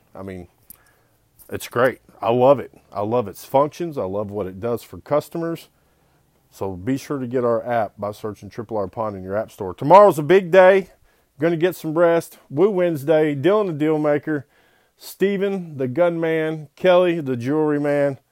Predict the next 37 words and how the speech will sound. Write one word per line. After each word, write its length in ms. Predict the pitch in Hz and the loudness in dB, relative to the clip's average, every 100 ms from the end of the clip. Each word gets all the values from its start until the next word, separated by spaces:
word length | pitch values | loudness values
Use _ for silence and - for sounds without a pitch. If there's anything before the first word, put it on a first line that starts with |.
| _ | _
Myself. 800 | 113 113 - - 165 165 151 - _ _ _ _ - | -6 -6 -4 2 4 4 0 -16 _ _ _ _ -10
I 60 | 123 | -8
don't 100 | 117 | -6
really 180 | 107 117 | -6 -4
have 160 | 110 | -6
a 60 | 98 | -8
tag 340 | 131 120 113 | -6 -4 -4
name. 360 | 113 123 123 117 _ _ _ _ _ _ _ _ _ - | -4 -4 -4 -8 _ _ _ _ _ _ _ _ _ -14
Just 360 | 110 - _ _ _ _ _ _ _ 113 | -12 -14 _ _ _ _ _ _ _ -6
Big 200 | 127 101 | -6 -4
Boy, 240 | 104 101 | -4 -2
I 100 | 98 | -4
guess, 340 | 104 107 92 | -4 -4 -6
'cause 160 | - 92 | -12 -16
I'm 100 | 92 | -14
fat. 400 | - 107 90 98 | -6 -6 -6 -10
But 180 | 92 82 | -14 -12
anyway, 420 | 131 120 92 82 _ - | -10 -8 -6 -10 _ -10
we'll 120 | 139 | -10
see 200 | - 151 | -6 -2
y'all 200 | 143 131 | 2 2
tomorrow, 400 | 123 131 123 107 | 0 0 0 -2
eight 180 | 123 143 | -4 -6
thirty 260 | 147 143 139 | -4 -2 0
A 400 | 135 135 131 131 | 0 0 -2 -2
M 140 | 127 _ _ _ _ | -6 _ _ _ _
to 80 | 104 | -12
five 400 | - 135 135 139 | -2 0 2 0
P 320 | - 156 139 | -2 -4 -2
M. 320 | 120 117 113 107 101 98 - | -2 -4 -6 -10 -20 -20 -6
Woo 220 | 127 160 | 0 2
question 460 | 135 151 147 - 135 | 2 0 0 -6 -2
goes 280 | 143 143 139 | 0 2 2
out 220 | 143 131 | 2 2
at 120 | 117 | -4
three 240 | - 165 | -6 -6
thirty. 480 | 180 151 143 131 120 | -2 0 0 0 -6